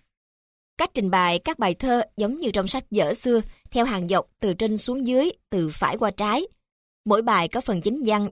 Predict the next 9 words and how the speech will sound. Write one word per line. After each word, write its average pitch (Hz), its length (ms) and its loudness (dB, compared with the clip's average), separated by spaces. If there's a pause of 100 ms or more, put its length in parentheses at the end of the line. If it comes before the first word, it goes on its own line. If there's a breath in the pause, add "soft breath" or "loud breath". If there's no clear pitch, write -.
và 170 280 2
phần 170 220 -2
bình 170 200 0
luận, 180 240 0 (100)
giải 175 200 -2
thích - 160 -8
của 214 100 -4
tác 240 220 -4
giả. 185 300 2